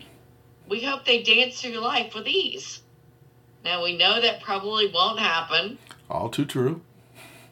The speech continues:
Speaker 1: But it just means we really hope it does. Um, we hope they'll find and marry the right person.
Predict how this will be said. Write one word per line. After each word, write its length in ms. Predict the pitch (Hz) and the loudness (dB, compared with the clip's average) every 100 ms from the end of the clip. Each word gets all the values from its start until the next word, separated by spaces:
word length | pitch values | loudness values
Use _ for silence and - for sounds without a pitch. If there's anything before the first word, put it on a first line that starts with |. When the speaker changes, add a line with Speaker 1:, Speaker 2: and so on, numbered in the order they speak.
| - | -2
Speaker 1:
But 140 | 214 | 2
it 160 | 202 190 - - | 2 0 -18 -2
just 540 | 240 240 294 - 196 | 2 4 2 -8 -4
means 460 | 214 214 220 220 - - - - _ - - _ | 0 2 2 0 -14 -20 -20 -20 _ -20 -20 _
we 140 | 254 240 | -12 -6
really 320 | 269 302 240 | -2 2 4
hope 240 | 240 247 | 4 0
it 100 | - | -2
does. 540 | - - - - - - - - _ - - - - - - - _ - - - - - - | -2 -4 -6 -14 -16 -18 -20 -20 _ -20 -20 -20 -20 -20 -20 -20 _ -20 -20 -20 -20 -20 -4
Um, 460 | 202 202 202 196 - - - - - 226 - - - - - - | 4 4 4 0 -10 -20 -20 -16 -10 -10 -10 -20 -20 -20 -20 -12
we 100 | 247 | -4
hope 280 | 277 302 302 | 0 0 -2
they'll 160 | 370 | -6
find 420 | 240 240 220 247 240 | -4 0 4 4 4
and 160 | 196 | 0
marry 240 | 208 220 202 | 0 2 0
the 80 | |
right 200 | 196 208 | 0 -2
person. 420 | 202 233 254 151 | -2 -4 -2 -6